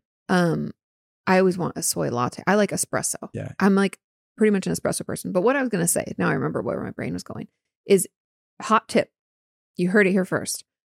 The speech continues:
Speaker 1: Um, probably not first, but you heard it here most recently. <laughs> But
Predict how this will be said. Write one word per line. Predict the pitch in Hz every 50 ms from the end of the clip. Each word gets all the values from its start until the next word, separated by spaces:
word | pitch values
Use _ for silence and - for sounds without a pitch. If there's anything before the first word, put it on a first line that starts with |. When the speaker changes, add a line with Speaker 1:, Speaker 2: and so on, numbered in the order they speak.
| _ _ -
Speaker 1:
Um, | - 143 - 165
probably | - - 165 156 151
not | 123 - - -
first, | - - - - -
but | 156 - - _
you | - 175 175 190
heard | - 214 214 202
it | 202
here | 202 208 202 190 185 180 - - _ _ _ _ _ _ _ _ _
most | 202 196 190 190 - -
recently. | 185 185 - - - 165 - 202 _ _ _ _ _ _ -
<laughs> | 254 - - - - - - - - - - - - - - - - - 262 247 - -
But | - 220 226 214 -